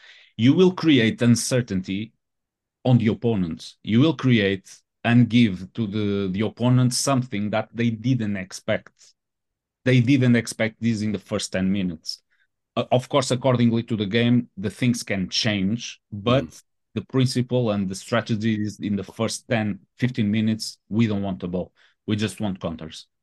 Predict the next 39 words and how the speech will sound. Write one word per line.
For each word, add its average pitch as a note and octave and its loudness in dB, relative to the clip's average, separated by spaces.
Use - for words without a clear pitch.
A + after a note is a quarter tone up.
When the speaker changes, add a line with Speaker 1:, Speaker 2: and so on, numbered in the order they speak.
Speaker 1:
And G#2+ 0
after C3 0
that, C3 2
that A2 -2
is A#2 -4
something G2 -4
that, F#2+ -4
uh, G2+ -4
we G#2 -2
will G#2+ -2
say, C#3 0
and A2 4
we A2 0
will G2+ -2
start F#2 -6
to F#2 -8
pick F#2 -6
up F2+ -8
and F2+ -4
play G2+ 0
the G#2 -6
football G2 -4
that F#2 -2
we F#2+ -2
want. E2+ -10
The, C3+ 4
the C3 4
variability C#3 2
of G2 -8
this E2 -6
in F#2+ 0
depth, - -4
it, A2 2
it, A#2+ 2
it A#2+ -6
will C#3 0
create A#2+ -2
different G2 -4
things, F2 -10